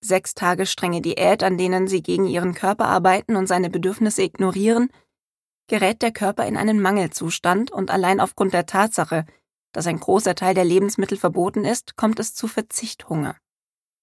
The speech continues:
Am siebten Tag kennt der ausgehungerte Körper nun oft kein Halten mehr. Es wird alles aufgeholt, was während der Woche verboten war. Auch hier werden die Körperbedürfnisse übergangen.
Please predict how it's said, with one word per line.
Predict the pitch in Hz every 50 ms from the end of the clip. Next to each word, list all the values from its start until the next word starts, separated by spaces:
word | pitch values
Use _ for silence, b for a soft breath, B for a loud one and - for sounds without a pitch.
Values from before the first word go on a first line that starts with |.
| _ _ _ _ _ _ _ _ _ _ _ _ _ _ _ _ _
Am | - 196 214
siebten | 208 233 269 285 - - 320 -
Tag | - 262 254 277 277 - _
kennt | - 220 226 254 277
der | - - -
ausgehungerte | 190 214 - - - 226 214 226 220 214 208 - 185
Körper | - - - 170 180 - 214 202 196
nun | 196 196 196 185
oft | - 175 - - -
kein | - - 165 165 165 165 -
Halten | 165 160 - - - 151 151
mehr. | 151 139 - 113 - - _ _ _ _ _ _ _ _ _ _ _ _ _ _ _ _ _ _ _ _ _ _ _ _ _ _
Es | - 151 - -
wird | 175 - -
alles | 165 175 185 190 -
aufgeholt, | - - 190 196 - - - 185 190 190 196 208 -
was | 180 175 -
während | - 175 180 180 185 180
der | 175 175
Woche | 160 170 - 202
verboten | 175 - 190 185 202 196 202 - - 151 147
war. | - - - - _ _ _ _ _ _ _ _ _ _ _ _ _ _ _ _ _ _ _ _ _ _ _ _ _ _ _ _ _ _ _ -
Auch | 190 180 -
hier | - - 202 202 226 247 226
werden | 202 190 185 220 233
die | 233 233
Körperbedürfnisse | 220 - 214 202 - 226 208 214 190 196 196 196 - 220 208 - - -
übergangen. | - 196 208 196 - 175 160 143 131 - -